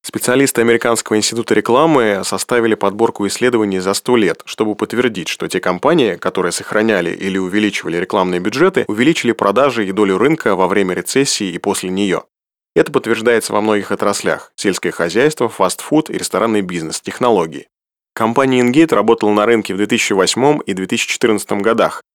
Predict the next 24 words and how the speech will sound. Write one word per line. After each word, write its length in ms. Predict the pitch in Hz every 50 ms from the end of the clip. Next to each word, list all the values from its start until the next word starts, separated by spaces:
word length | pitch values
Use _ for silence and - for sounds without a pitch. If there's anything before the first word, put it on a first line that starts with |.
| _ _
и 60 | -
многие 280 | - 120 135 143 120 117
специалисты 560 | - - 107 - - 123 139 165 160 - 120
видели, 360 | 110 117 135 117 101 92 85
к 60 | 85 -
чему 260 | - - 107 113 113
привела 480 | - 101 101 95 104 120 147 156 -
экономия 460 | 98 - - 95 95 110 120 117 107 101
на 80 | 98
рекламе. 460 | 101 113 110 - 117 104 87 85 82 - _ _ _ _ _ _ _ _
Например, 400 | 120 113 - 147 151 147 120 104
в 20 |
две 100 | 104 113
тысячи 260 | 120 170 - - -
четырнадцатом-пятнадцатых 1000 | - - - 127 117 107 - - 107 101 - 117 - 123 117 113 - - 117 101
годах 440 | 107 117 117 123 156 196 190 - -
шестьдесят 300 | - 135 120 - 135 -
процентов 440 | - 113 113 - 127 113 101 98 -
крупных 400 | - 123 120 - 107 95 - -
рекламодателей 640 | 98 - 107 110 113 120 139 190 220 - - 123 113
снижали 480 | - - 123 143 139 139 123 98 87
свои 280 | 82 - - 98 98 92
маркетинговые 680 | 92 98 104 104 - - - 98 90 87 92 87 85
бюджеты, 520 | 85 87 - - 131 190 226 220 - 104